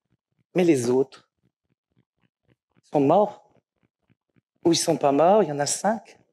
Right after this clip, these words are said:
Ils vivent de quoi ? Et qui sont leurs clients ?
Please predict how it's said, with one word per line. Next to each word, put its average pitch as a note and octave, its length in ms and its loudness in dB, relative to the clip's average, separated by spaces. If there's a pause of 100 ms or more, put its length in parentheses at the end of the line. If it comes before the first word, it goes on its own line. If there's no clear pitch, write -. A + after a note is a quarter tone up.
(640)
Ils E3 100 -2
vivent D#3+ 340 -2
de D3+ 100 0
quoi ? E3 460 -4 (1500)
Et F4 100 2
qui A3+ 160 -6
sont F#3+ 280 0
leurs C#3 240 0
clients ? B2 420 -4